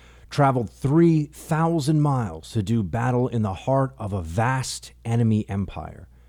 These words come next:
Despite their religious zeal and bravery,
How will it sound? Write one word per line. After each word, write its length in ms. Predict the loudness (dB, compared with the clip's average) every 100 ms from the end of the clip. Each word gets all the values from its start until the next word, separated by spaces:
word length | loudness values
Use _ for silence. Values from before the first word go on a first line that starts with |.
| -20 -20 -20 -20 -20
Despite 520 | -12 -8 -2 0 0 -2
their 140 | -2
religious 480 | 0 0 0 0 -6
zeal 540 | -6 0 2 4 4
and 160 | 2 0
bravery, 600 | 2 2 2 0 0